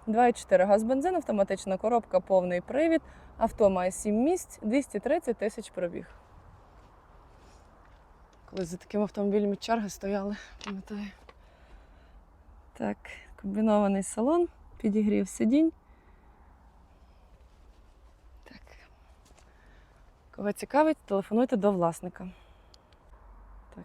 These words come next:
ну і як же без Jeep Compass? Шкода, що не помиті автомобілі. Так, тут у нас сімнадцятий рік, чотирнадцять п'ятсот ціна, два і чотири бензин, автоматична коробка, повний привід, сто шість тисяч пробіг.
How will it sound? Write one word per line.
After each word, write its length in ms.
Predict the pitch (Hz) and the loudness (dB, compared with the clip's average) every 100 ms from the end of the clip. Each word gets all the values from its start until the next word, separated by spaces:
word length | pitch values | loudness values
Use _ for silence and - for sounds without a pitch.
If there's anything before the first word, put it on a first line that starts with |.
| - | -10
ну 120 | 196 | -4
і 100 | 202 | 2
як 220 | 208 202 190 | 4 4 4
же 100 | 190 | 0
без 320 | 190 - - - | 0 -4 -8 -8
Jeep 240 | 180 185 - | -2 -2 0
Compass? 520 | 247 269 294 269 302 285 - - - - - - - - - - - - | 2 2 0 -2 -2 -4 -10 -20 -20 -20 -20 -20 -20 -20 -20 -20 -20 -20
Шкода, 380 | - 214 220 226 | -6 0 2 2
що 300 | - 226 220 - - - | 2 2 2 -2 -14 -8
не 140 | 214 202 | -6 -4
помиті 400 | 220 226 226 202 | -2 -2 0 -4
автомобілі. 680 | - 208 208 208 202 208 - - - - - - - | -4 -4 0 2 2 0 -6 -18 -20 -20 -20 -20 -12
Так, 160 | - | -10
тут 140 | - 202 | -10 -4
у 40 | |
нас 100 | 214 | -2
сімнадцятий 640 | - 214 220 208 208 220 240 | 0 0 2 0 -2 0 0
рік, 120 | 330 | 0
чотирнадцять 540 | - - 226 214 214 196 | -4 0 2 2 0 -4
п'ятсот 500 | - 214 - 190 - | -4 -2 0 -2 0
ціна, 260 | 247 381 | -4 -2
два 200 | 359 254 | 2 4
і 60 | 226 | 4
чотири 480 | - 214 226 214 208 - - - | 2 -4 0 0 0 -6 -20 -2
бензин, 360 | 196 214 214 202 | 4 4 4 2
автоматична 600 | 196 196 190 190 190 190 | 0 0 0 -4 -6 -2
коробка, 400 | 262 359 - 302 | 0 0 0 0
повний 360 | 208 185 190 | 2 2 2
привід, 320 | - 311 302 | 0 -2 -2
сто 200 | - - | -6 -10
шість 240 | 196 262 - | -6 -6 -6
тисяч 380 | 196 - 196 - | -8 -8 -14 -10
пробіг. 440 | 196 190 170 165 | -8 -8 -10 -20